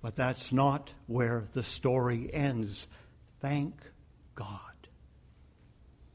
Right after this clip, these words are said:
It's a promise.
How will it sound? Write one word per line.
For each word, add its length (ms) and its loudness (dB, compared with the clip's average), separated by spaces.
It's 240 2
a 80 6
promise. 760 6